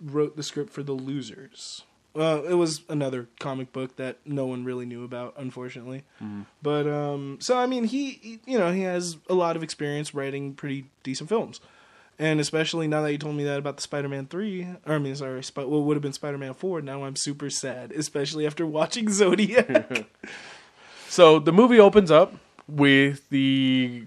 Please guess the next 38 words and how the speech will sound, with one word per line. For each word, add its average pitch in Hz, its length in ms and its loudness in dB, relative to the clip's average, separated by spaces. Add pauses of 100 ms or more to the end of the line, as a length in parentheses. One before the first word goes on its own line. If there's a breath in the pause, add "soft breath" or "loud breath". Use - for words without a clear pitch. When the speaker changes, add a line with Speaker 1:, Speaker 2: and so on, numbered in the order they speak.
(140)
Speaker 2:
San 165 240 2
Francisco 180 360 0
Bay 135 380 2
Area, 127 580 2 (580 soft breath)
um, 107 580 4 (880)
and 123 560 4
right 135 220 8
away, 120 460 6
you 120 140 -4
know, 110 140 0
the 110 80 -4
style 131 300 6
of 120 60 -2
this 113 160 -6
movie 117 160 -4
is 101 60 -8
great. 98 360 -4 (260)
I 87 60 -10
love 117 380 2
the 120 120 -4
establishing 110 560 -2
shots. - 540 -4 (120)
Speaker 1:
Yep. 151 200 -4 (280 loud breath)
Speaker 2:
And 110 720 0 (180)
the 143 140 -4
one 180 320 8
thing 165 240 4
that 147 140 2
they 135 100 2
did 127 220 4
as 113 160 0
well 120 420 4
before 120 640 2
you 113 220 -4
even 117 340 -2
saw, 104 560 0 (420)
you 117 140 -4
know, 98 200 0